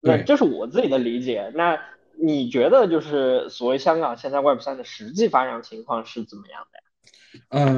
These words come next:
Speaker 1: 嗯，我，我还是想说，还是要重申那句话：真正的 builder 少。就本-，本土，我说香港本土优质项目跟北美相比，可能差的不是一点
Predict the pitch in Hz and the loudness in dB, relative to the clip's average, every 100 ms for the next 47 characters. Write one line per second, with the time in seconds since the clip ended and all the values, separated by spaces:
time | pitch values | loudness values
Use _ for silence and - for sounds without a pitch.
0 | 123 123 117 127 127 117 - _ _ _ | 0 -2 -4 -2 -2 -2 -12 _ _ _
1 | 135 135 123 117 131 139 175 131 98 - | -2 2 2 -2 -4 -4 -4 -4 -8 -4
2 | 123 127 - 127 185 170 135 123 131 143 | -2 -2 -4 -2 0 0 0 -2 0 0
3 | 120 117 110 - 147 147 147 123 117 143 | -2 -4 -8 -6 -4 0 0 0 0 0
4 | 117 117 - _ _ _ _ - 175 - | 0 -2 -10 _ _ _ _ 0 2 2
5 | 131 107 113 117 - - 127 196 247 - | 0 0 -4 -4 -8 -2 2 4 2 -2
6 | - _ 120 135 165 156 117 98 123 175 | -14 _ -2 0 0 -2 -2 -4 -6 -6
7 | 104 90 123 123 120 135 139 120 120 107 | -6 0 2 2 0 -2 -2 -2 -2 -2
8 | - _ _ - 156 165 160 _ _ _ | -6 _ _ -2 2 2 -2 _ _ _
9 | 143 185 160 117 117 113 90 - - 123 | 4 4 4 2 -2 -2 -6 -16 -6 -2
10 | 135 143 170 151 117 113 139 143 156 127 | -2 -2 -2 -2 -2 -6 -4 -2 -2 -2
11 | 110 | -2